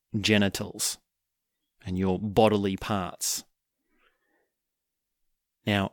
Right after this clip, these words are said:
emotionally, you might be something else. Spiritually, you might be something else. And psychologically, you might be something else.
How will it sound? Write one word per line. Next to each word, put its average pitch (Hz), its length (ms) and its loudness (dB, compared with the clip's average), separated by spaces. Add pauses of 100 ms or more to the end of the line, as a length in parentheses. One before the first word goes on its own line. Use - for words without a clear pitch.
(140)
emotionally, 113 880 4 (640)
you 104 180 -6
might 98 320 -4
be 107 320 -2 (920)
something 101 400 -2
else. 143 420 0 (1500)
Spiritually, 156 840 2 (240)
you 113 160 4
might 110 300 4
be 110 240 4 (240)
something 110 440 4
else. 143 400 2 (720)
And 98 340 0 (100)
psychologically, 143 1000 4 (240)
you 104 140 -6
might 104 260 -4
be 101 300 -2 (200)
something 101 460 0
else. - 400 -4